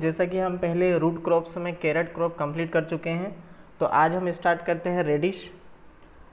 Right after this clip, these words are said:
रेडिश एक, रेडिश भी एक रूट क्रॉप्स है और जिसका बॉटनिकल नेम होता है Raphanus sativus, फैमिली ब्रेसिकेसी फैमिली आती है। और ओरिजिन की बात करें तो ओरिजिन इसका यूरोप रहता है,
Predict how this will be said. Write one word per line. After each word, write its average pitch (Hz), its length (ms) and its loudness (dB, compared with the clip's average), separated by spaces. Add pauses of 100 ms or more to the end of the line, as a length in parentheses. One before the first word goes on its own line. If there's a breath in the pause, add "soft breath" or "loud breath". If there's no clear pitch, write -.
रेडिश 156 440 0 (320)
एक, 147 200 -2 (300)
रेडिश 147 300 0
भी 180 180 2
एक 180 160 2
रूट 175 220 -2
क्रॉप्स 175 320 2
है 185 160 0 (480)
और 131 400 0
जिसका 156 580 4
बॉटनिकल 165 420 -2
नेम 165 180 -4
होता 165 220 -2
है 165 100 0
Raphanus 160 460 -2
sativus, 165 580 2 (420)
फैमिली 160 380 0
ब्रेसिकेसी 165 640 -2
फैमिली 170 380 -2
आती 170 220 -2
है। 185 160 -6 (560 loud breath)
और 147 240 4
ओरिजिन 180 500 2
की 220 140 2
बात 170 240 4
करें 170 240 2 (420 loud breath)
तो 190 160 2
ओरिजिन 175 380 6
इसका 175 220 0
यूरोप 156 460 6
रहता 123 260 2
है, 110 140 -8